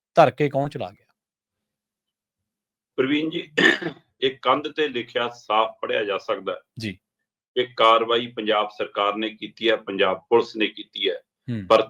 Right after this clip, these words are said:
Speaker 2: ਤਾਰਾਂ ਦਿੱਲੀ ਤੋਂ ਹਿੱਲੀਆਂ।
Speaker 1: ਜੀ।
Speaker 2: ਕਿਸੇ ਤੋਂ ਲੁਕਿਆ ਨਹੀਂ ਗਾ ਕਿ ਇਹਦੇ ਪਿੱਛੇ ਭਾਜਪਾ ਦੀ ਕੇਂਦਰ ਸਰਕਾਰ ਦਾ ਇਸ਼ਾਰਾ ਸੀ ਤੇ ਉਹ ਬੈਕਡੋਰ ਸਕ੍ਰਿਪਟ ਉਹਨੇ ਲਿਖੀ
Speaker 1: ਹੂੰ, ਹੂੰ।
Speaker 2: ਤੇ ਉਸ ਸਕ੍ਰਿਪਟ ਦੇ ਉੱਤੇ ਨਾਟਕ ਇਹਨਾਂ ਨੇ ਖੇਡਿਆ।
Speaker 1: ਹੂੰ।
Speaker 2: ਬੈਠਕ,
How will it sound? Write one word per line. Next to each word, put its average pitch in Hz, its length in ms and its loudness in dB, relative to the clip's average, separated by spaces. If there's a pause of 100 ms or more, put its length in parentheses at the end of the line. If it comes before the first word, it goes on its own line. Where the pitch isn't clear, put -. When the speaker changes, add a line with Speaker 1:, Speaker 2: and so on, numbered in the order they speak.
Speaker 2:
ਤਾਰਾਂ 104 360 4
ਦਿੱਲੀ 107 260 -4
ਤੋਂ 104 160 -12
ਹਿੱਲੀਆਂ। 87 340 -12 (380)
Speaker 1:
ਜੀ। 104 240 -8 (720)
Speaker 2:
ਕਿਸੇ 160 280 6
ਤੋਂ 156 180 0
ਲੁਕਿਆ 127 340 0
ਨਹੀਂ 123 200 -6
ਗਾ 127 100 2
ਕਿ 127 140 -6
ਇਹਦੇ 127 120 -2
ਪਿੱਛੇ 113 460 -4 (600)
ਭਾਜਪਾ 113 400 2
ਦੀ 110 120 -10
ਕੇਂਦਰ 107 340 -8
ਸਰਕਾਰ - 360 -4
ਦਾ 101 140 0
ਇਸ਼ਾਰਾ 101 420 2
ਸੀ 107 280 -10
ਤੇ 107 80 0
ਉਹ 101 180 2
ਬੈਕਡੋਰ 101 560 2
ਸਕ੍ਰਿਪਟ - 480 -4
ਉਹਨੇ 123 280 4
ਲਿਖੀ 98 380 -10 (380)
Speaker 1:
ਹੂੰ, 147 140 -2
ਹੂੰ। 107 100 -6
Speaker 2:
ਤੇ 117 100 6
ਉਸ 117 420 4
ਸਕ੍ਰਿਪਟ 107 420 -2
ਦੇ 110 120 6
ਉੱਤੇ 107 240 2
ਨਾਟਕ 101 420 0 (140)
ਇਹਨਾਂ 120 180 0
ਨੇ 98 80 -4
ਖੇਡਿਆ। 92 320 -6
Speaker 1:
ਹੂੰ। 92 640 -20 (1400)
Speaker 2:
ਬੈਠਕ, 135 720 4